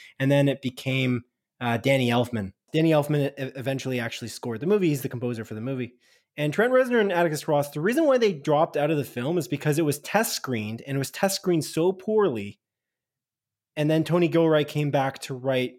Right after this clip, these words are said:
reshoots. But Trent Reznor and Atticus Ross actually liked the movie they were making initially, and they were proud of it. Apparently, Tracy Letts was also proud of it as well. Tracy Letts, of course, is the initial screenwriter for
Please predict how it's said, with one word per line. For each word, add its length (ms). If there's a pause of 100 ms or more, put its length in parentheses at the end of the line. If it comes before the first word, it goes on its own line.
reshoots. 720 (460)
But 160
Trent 240
Reznor 300
and 80
Atticus 400
Ross 280
actually 500
liked 500 (120)
the 80
movie 420
they 180
were 180 (220)
making 480
initially, 540
and 200
they 120
were 140
proud 400
of 100
it. 200 (280)
Apparently, 380
Tracy 380
Letts 320
was 100
also 340
proud 380
of 100
it 120
as 180
well. 680
Tracy 360
Letts, 220
of 100
course, 340
is 160
the 260
initial 340
screenwriter 640
for 400